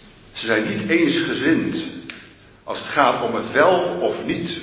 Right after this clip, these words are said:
meenemen van Johannes Marcus. En Johannes Marcus gaat met Barnabas mee, vaart af naar Cyprus. En Paulus neemt Silas mee en gaat op reis.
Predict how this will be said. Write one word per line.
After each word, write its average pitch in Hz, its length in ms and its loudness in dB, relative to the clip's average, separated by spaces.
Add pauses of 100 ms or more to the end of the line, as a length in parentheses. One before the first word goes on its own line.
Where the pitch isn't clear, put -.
(180)
meenemen 123 960 -2 (300)
van 110 500 -2
Johannes 101 540 -4 (200)
Marcus. - 680 -6 (1500)
En 101 120 -6
Johannes 107 300 -4
Marcus 107 500 -4
gaat 101 220 -2
met 104 340 -8 (240)
Barnabas 113 680 -2
mee, 92 240 -6 (460)
vaart 87 240 -4
af 90 200 -2
naar 92 100 -10
Cyprus. - 680 -10 (440)
En - 140 -14
Paulus 98 320 0
neemt 104 200 -4
Silas 123 360 0
mee 92 200 -6 (540)
en 98 180 -8
gaat - 520 -4 (200)
op 98 200 -6
reis. 87 500 -8